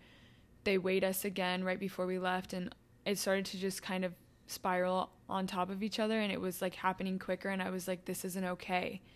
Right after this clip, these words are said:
And so I came home for break, and my mom was like, "Give it one more shot.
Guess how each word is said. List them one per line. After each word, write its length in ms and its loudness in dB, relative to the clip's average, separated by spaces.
And 180 2
so 480 6
I 100 4
came 240 -2
home 240 2
for 120 2
break, 280 2
and 80 0
my 80 0
mom 200 0
was 140 -4
like, 140 -4
"Give 160 -4
it 80 -4
one 180 0
more 140 2
shot. 360 0